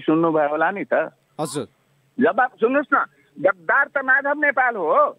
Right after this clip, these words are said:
Speaker 1: उहाँले चाहिँ जब म गद्दारी नै गर्छु भनिसकेपछि अनि के गर्ने त्यसलाई? हँ? काउको चाहिने हात्तीको, हँ? नाम गणेश। हँ?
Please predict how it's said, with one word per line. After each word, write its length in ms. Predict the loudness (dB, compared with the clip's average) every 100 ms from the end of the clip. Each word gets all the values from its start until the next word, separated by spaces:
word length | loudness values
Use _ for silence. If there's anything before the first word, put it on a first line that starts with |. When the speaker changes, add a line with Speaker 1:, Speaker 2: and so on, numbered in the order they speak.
| -4
Speaker 1:
उहाँले 380 | 0 0 -2 0
चाहिँ 240 | 0 0
जब 220 | -2 -2 0
म 240 | 0 -2 -2
गद्दारी 560 | -4 -2 0 0 0
नै 160 | 0 0
गर्छु 320 | 2 0 -2
भनिसकेपछि 960 | -2 -2 0 0 0 0 0 -2 0 -2 -2 _ _ _ _ _ _ 0
अनि 180 | 0 0
के 180 | 0
गर्ने 320 | 2 0 0 0
त्यसलाई? 400 | 2 2 0 -4 _ _ _ _ -4
हँ? 220 | 0 0 -2 -8 -20 _ _ _ _ _ -4
काउको 440 | 0 0 -2 0 2
चाहिने 320 | 2 2 0
हात्तीको, 640 | 2 0 0 -6 0 0 0 -8 _ -4
हँ? 180 | 0 0 -2 _ -2
नाम 380 | 2 2 0 -2
गणेश। 440 | -2 2 0 -2 -8 -20 -20 -20 _ _ _ -6
हँ? 160 | -4